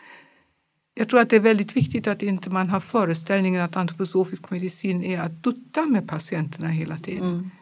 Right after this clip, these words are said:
Speaker 1: Utan att vara väldigt lyhörd och göra sina insatser där de verkligen sitter.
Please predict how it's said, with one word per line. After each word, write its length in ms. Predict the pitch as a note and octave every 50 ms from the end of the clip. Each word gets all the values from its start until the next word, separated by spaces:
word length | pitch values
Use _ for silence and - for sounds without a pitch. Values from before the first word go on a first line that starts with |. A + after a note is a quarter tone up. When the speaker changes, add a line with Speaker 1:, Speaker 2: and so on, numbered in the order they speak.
| _ _
Speaker 1:
Utan 260 | - G#3 - G#3+ G3+ G3+
att 160 | G3+ G3 -
vara 140 | G#3+ G3+ G3+
väldigt 720 | F#3 F3+ - B3+ B3 A#3 G3+ F#3 E3 D#3+ A#3+ A#3 A3 -
lyhörd 640 | A3 G#3 A3 G#3 F#3+ D#3 F3 A#3 A#3 F#3 - - - - - - _ _ _ _ _ -
och 120 | G3+ G3
göra 260 | F3 G3 F#3+ G3 G3
sina 280 | F#3+ - - G3 F#3+ F#3+
insatser 800 | F#3+ - A3 F3+ F3 D#3+ E3 - G#3 G3+ G3+ - - - F#3
där 160 | F3 F#3+ F3+ F3+
de 140 | F3+ F3+
verkligen 640 | F3 G#3 A#3 A3 F#3+ D3+ E3 - - - G3 F3+ F3+
sitter. 540 | F3+ - - - E4 - - _ _ - -